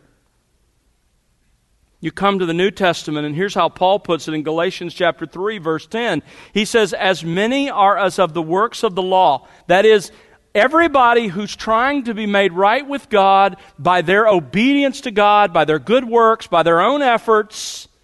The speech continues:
If that's you this morning, listen to what Paul says. He says, "They are under a curse." If you're trying to be made right with God by your own efforts, you're under a curse. Why? Well, listen to what he says. He quotes the Old Testament. "Cursed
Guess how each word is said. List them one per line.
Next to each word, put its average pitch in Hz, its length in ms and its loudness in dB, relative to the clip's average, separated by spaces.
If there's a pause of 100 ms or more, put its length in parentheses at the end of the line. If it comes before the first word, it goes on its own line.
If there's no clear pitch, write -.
(320)
If - 80 -18
that's 156 240 -2
you 254 160 -4
this 233 200 -6
morning, 180 320 -2
listen 170 240 -6
to 202 40 -2
what 214 160 -4
Paul 208 240 2
says. 175 680 0 (600)
He 170 140 -4
says, 165 580 0 (220)
"They 175 180 2
are 170 140 0
under 175 300 -2
a 143 40 -8
curse." - 640 -6 (1160)
If - 100 -14
you're 202 80 -2
trying 240 420 0
to 190 160 -6
be 175 260 -8
made 196 240 -2
right 202 260 2
with 233 160 -8
God 165 380 2 (240)
by 165 140 2
your 170 200 -2
own 202 160 -2
efforts, 175 380 -2
you're 160 100 -4
under 160 200 -4
a 151 40 -4
curse. 180 460 -8
Why? 214 460 -6 (340)
Well, 175 140 -6
listen 208 180 -8
to 226 60 -4
what 214 100 -2
he 190 60 0
says. 160 480 -6 (240)
He 175 100 -8
quotes 233 320 0
the 220 100 -2
Old 208 140 0
Testament. 202 420 -2 (480)
"Cursed - 800 0